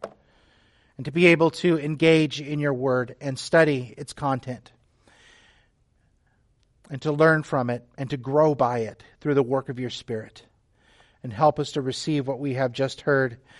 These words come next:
as it is, your word, your holy word, your voice to us, to believe it, to rest in it, to grow in it.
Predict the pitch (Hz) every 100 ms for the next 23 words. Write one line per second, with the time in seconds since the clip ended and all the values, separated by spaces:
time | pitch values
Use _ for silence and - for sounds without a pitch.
0 | - _ 117 127 131 131 117 110 - -
1 | - 117 120 123 117 104 110 - _ _
2 | _ _ - 147 143 - 160 147 123 117
3 | 113 101 - _ - - - 135 139 131
4 | 135 131 - 135 110 107 - - - -
5 | _ _ _ _ _ _ _ _ _ -
6 | 123 139 135 135 113 - _ _ _ _
7 | _ _ _ _ _ _ _ _ _ _
8 | _ _ _ _ _ _ - 120 127 127
9 | - 113 107 - 113 110 110 98 101